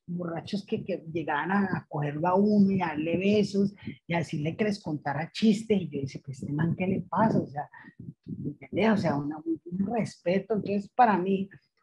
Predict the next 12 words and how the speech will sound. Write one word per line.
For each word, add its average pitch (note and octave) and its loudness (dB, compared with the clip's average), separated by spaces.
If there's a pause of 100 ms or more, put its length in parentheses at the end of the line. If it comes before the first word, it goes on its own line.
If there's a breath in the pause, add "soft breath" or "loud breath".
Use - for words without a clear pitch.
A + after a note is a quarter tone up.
(300)
en B3 10
vez B3 6
de C4+ 4
disfrutarme G#3 2
eso A3 2
como A3+ 4
de E3+ 4
lo D3+ 2
que C3 -2
estás D3 -6
llamando G#3+ 2
como G#3+ -2